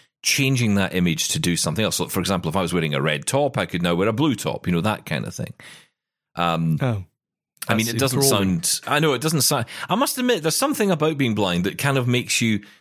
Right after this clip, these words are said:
Speaker 1: question the reasons why people do these things in a way that perhaps other people just go, "Oh, yeah, it's just 'cause it's fun." Yeah, but <laughs> why? <laughs> What's the point?
Speaker 2: Fun is enough reason, I suppose. Yeah, they were talking about being able to create your own stickers and generate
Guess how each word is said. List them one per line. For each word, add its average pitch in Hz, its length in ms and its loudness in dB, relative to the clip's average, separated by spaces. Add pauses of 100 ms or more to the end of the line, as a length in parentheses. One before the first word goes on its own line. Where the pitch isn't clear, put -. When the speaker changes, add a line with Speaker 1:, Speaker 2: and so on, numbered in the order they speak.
(120)
Speaker 1:
question 131 640 0
the 104 100 2
reasons 113 480 2
why 117 180 2
people 110 300 -2
do 110 240 0
these 101 240 0
things - 360 -6 (200)
in 98 100 0
a 101 40 0
way 110 180 2
that 107 180 -4
perhaps 101 260 -2
other 110 120 0
people 101 240 -2
just 90 80 -4 (120)
go, 269 100 0
"Oh, - 20 4
yeah, 269 180 4
it's 240 120 -6
just 247 140 -4
'cause 247 160 0
it's 160 140 0
fun." 240 400 0 (280)
Yeah, - 180 2
but 160 240 0
<laughs> - 380 -4
why? 202 480 0 (220)
<laughs> - 220 -2
What's - 320 -2
the 175 220 -2
point? 196 800 -2
Speaker 2:
Fun 165 460 -2
is 151 160 0
enough 139 380 0
reason, 127 460 0
I 127 120 2
suppose. 135 580 0
Yeah, 147 160 2
they 165 100 -2
were 180 80 0
talking 156 360 -4
about 117 380 -2
being 120 200 -2
able 113 220 -2
to - 120 -10
create 107 240 -4
your 98 140 -2
own 104 180 0
stickers 107 640 -4
and 110 120 -2
generate 110 500 -2